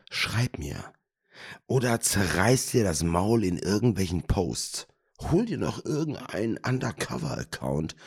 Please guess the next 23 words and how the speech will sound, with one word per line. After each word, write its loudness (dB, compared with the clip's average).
und 4
let's 0
go. 0
Da 4
bekommst 0
du -6
Aufmerksamkeit. -8
Wenn -2
dir 4
das -4
reicht. -4
Aber 2
Lob 8
oder 4
Anerkennung, -2
hm, 6
das 0
wirst 0
du 0
da -6
wahrscheinlich -4
nicht -6
bekommen. -14